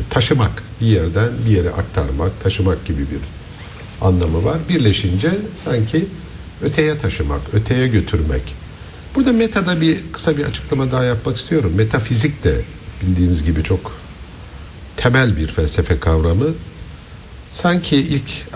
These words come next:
e, bilebildiğim kadarıyla Aristoteles'in kullandığı biliniyor, söyleniyor. Oradaki metafizik, Aristo'nun kastettiği fizik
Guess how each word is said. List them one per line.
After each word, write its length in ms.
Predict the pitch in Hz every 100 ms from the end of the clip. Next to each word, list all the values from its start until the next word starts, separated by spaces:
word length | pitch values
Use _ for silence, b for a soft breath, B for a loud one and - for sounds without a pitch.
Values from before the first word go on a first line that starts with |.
| -
e, 60 | 92 82 80 78 76 76 80
bilebildiğim 460 | 92 95 95 92
kadarıyla 680 | 85 90 85 80 82 107 143
Aristoteles'in 760 | 107 101 117 110 101 82 - 76
kullandığı 640 | - 80 78 76 78 73 55 - - - - - - 87
biliniyor, 400 | 78 73 71 71
söyleniyor. 580 | - 80 76 76 123 160 165
Oradaki 420 | 185 220 - 143
metafizik, 680 | 120 123 143 135 143 160 - - -
Aristo'nun 460 | 107 120 - 131 117
kastettiği 720 | 117 110 - 110 - 131 180 214 B B B B B B
fizik 460 | - 147 156 -